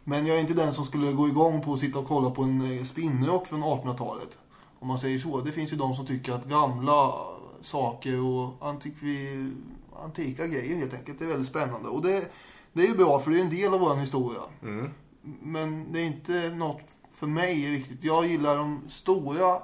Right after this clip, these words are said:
Speaker 1: händelserna, och inte, lokalhistoria är ju inte heller riktigt det jag brinner för, utan det är när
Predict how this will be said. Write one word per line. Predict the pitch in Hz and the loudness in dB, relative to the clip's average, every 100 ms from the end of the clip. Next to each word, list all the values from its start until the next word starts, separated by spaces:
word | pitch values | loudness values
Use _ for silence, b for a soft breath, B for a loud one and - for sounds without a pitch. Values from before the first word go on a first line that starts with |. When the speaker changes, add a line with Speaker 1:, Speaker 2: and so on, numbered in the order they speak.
| - | -4
Speaker 1:
händelserna, | 160 170 131 131 131 127 | 0 2 2 0 0 -2
och | 135 | -2
inte, | 165 156 - | -4 -8 -8
lokalhistoria | 151 160 185 165 147 139 147 139 175 | -6 0 2 4 2 0 0 0 0
är | |
ju | 185 | 0
inte | 165 | -2
heller | 165 165 190 | -2 0 0
riktigt | 196 - 131 | 0 -4 -4
det | 135 | -2
jag | 127 127 - B B B | 0 -2 -6 B B B
brinner | 127 131 127 120 123 | -2 0 0 -4 -8
för, | 123 - 127 | -8 -8 -6
utan | 135 135 131 B B B | -6 -6 -6 B B B
det | 147 | -2
är | 147 | 0
när | 143 143 | 0 -2